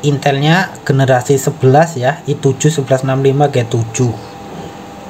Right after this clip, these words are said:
Untuk ram-nya, eh, enam belas giga ya, enam puluh empat bit, dan ini udah di-upgrade ke Windows sepuluh Pro ya.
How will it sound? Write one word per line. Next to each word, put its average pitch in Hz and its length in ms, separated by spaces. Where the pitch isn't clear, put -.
Untuk - 320
ram-nya, 139 880
eh, 127 960
enam 131 160
belas 123 240
giga 127 480
ya, 110 240
enam 120 160
puluh 123 240
empat 120 320
bit, 131 240
dan 120 320
ini 127 320
udah 131 240
di-upgrade 120 560
ke 139 80
Windows 127 320
sepuluh 123 400
Pro 147 240
ya. 117 160